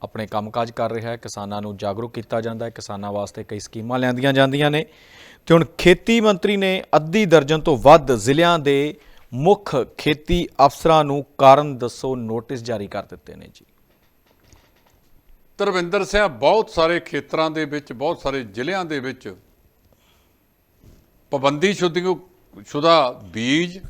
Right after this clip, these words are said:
Speaker 2: ਪਾਬੰਦੀ ਸ਼ੁਦਾ ਕੀੜੇ ਮਾਰ ਦਵਾਈਆਂ, ਪਾਬੰਦੀ ਸ਼ੁਦਾ ਖਾਦਾਂ, ਜਿਨ੍ਹਾਂ ਦੇ ਨਮੂਨੇ ਫੇਲ ਹੋ ਕੇ ਆ ਰਹੇ ਨੇ,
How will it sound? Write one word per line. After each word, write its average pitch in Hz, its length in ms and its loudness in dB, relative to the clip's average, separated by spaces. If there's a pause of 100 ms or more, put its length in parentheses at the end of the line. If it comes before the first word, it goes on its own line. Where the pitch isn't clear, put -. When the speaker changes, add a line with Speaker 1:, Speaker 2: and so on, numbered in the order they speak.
(800)
Speaker 2:
ਪਾਬੰਦੀ 147 380 0
ਸ਼ੁਦਾ 165 560 -4 (400)
ਕੀੜੇ 151 260 -2
ਮਾਰ 160 240 0
ਦਵਾਈਆਂ, 170 500 -6 (640)
ਪਾਬੰਦੀ 190 420 0
ਸ਼ੁਦਾ 180 280 0
ਖਾਦਾਂ, 131 440 -2
ਜਿਨ੍ਹਾਂ 151 300 -4
ਦੇ 147 140 -6
ਨਮੂਨੇ 127 440 -8
ਫੇਲ 135 320 -8
ਹੋ 113 200 -10
ਕੇ 113 200 -8
ਆ 101 140 -4
ਰਹੇ 104 260 -10
ਨੇ, 90 180 -18